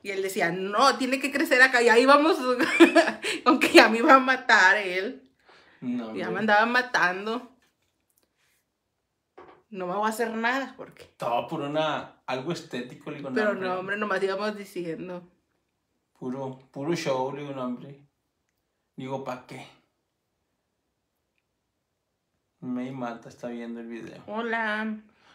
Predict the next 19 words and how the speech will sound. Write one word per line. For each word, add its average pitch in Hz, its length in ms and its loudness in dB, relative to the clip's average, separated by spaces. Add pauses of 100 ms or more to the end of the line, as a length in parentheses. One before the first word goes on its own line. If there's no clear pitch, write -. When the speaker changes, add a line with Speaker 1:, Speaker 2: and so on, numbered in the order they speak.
(160)
Speaker 2:
Hola, 139 220 -6
hola. 160 500 -4 (400)
Pero, 143 340 -4 (540)
<clears throat> - 300 -6
si 170 120 0
nos 175 120 2
conectamos 202 400 2
poquito 247 320 -6
temprano, 240 340 -4
sí 226 140 -8
viene 233 180 -6
la 226 140 -2
gente, 202 280 -6
nos 202 120 -8
está 185 240 -4
viendo 190 300 -8
y 180 80 -10
se 151 100 -8
van. 147 260 -2